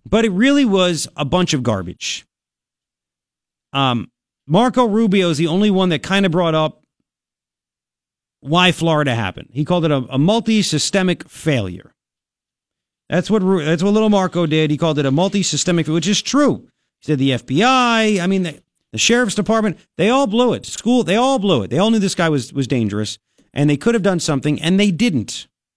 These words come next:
It's as if that fact was lost, right? You had Trump talking about arming teachers, which I get.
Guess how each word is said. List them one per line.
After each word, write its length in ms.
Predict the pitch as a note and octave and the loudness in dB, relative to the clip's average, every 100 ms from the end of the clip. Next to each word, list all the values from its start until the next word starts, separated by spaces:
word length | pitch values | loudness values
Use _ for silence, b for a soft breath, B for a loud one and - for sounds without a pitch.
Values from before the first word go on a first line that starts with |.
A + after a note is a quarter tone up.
| _ _ _ _ _ _ _ _ _ _ _ _ _ _ _ _ _ _ _ _ _ _ _ _ _ _ _ _ _ F3 | _ _ _ _ _ _ _ _ _ _ _ _ _ _ _ _ _ _ _ _ _ _ _ _ _ _ _ _ _ -2
It's 200 | G#3 A3 | 0 2
as 160 | F#3 | 2
if 300 | A3 G#3+ - _ _ | 2 0 -6 _ _
that 480 | C3+ B2+ G3+ A#3+ A3 - _ _ | -10 0 2 2 -2 -10 _ _
fact 680 | - - A#3+ G#3+ C3+ - - - _ _ _ _ _ _ _ _ | -20 -4 0 0 0 -4 -14 -18 _ _ _ _ _ _ _ _
was 320 | D3+ F#3 C3 | 0 0 0
lost, 640 | C#3 E3+ G2+ - - - - _ _ | 0 0 -2 -6 -8 -8 -16 _ _
right? 340 | C#3 F#3 - b b _ | 0 0 -2 b b _
You 120 | D#3+ E3 | 0 2
had 200 | D#3+ B2+ | 0 -2
Trump 340 | A#3+ A#3+ E3+ | -2 -2 0
talking 340 | G#3+ F#3+ F#3 | -2 -2 -2
about 400 | E3 D#3 D3 A#2+ - | -2 0 -2 -4 -4
arming 260 | E3 E3 | 0 0
teachers, 300 | F3 A3+ F#3 | 0 -2 -2
which 140 | G#3+ A3+ | 0 0
I 80 | |
get. 400 | A3 B3 B3+ - | 0 2 0 -2